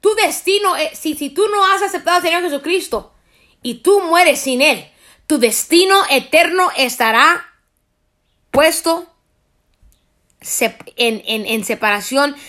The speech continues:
de Dios. Tú estarás separado de Dios. Entonces tienes que aceptar al Señor Jesucristo ahora. Y para los que dicen,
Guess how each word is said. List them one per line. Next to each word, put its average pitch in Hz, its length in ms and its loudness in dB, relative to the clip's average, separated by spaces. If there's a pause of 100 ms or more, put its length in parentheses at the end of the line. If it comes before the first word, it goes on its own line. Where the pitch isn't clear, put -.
(100)
de 247 100 2
Dios. 240 240 2
Tú 320 80 0
estarás 302 400 2
separado 233 800 0 (120)
de 190 140 -6
Dios. 190 500 -8 (2750)
Entonces 311 800 2
tienes 370 400 2
que 330 80 -2
aceptar 294 480 0
al 320 60 0
Señor 294 280 -2
Jesucristo 269 800 -4
ahora. 262 520 2 (240)
Y 311 140 -2
para 311 300 0
los 320 200 0
que 311 140 -6
dicen, 392 480 -2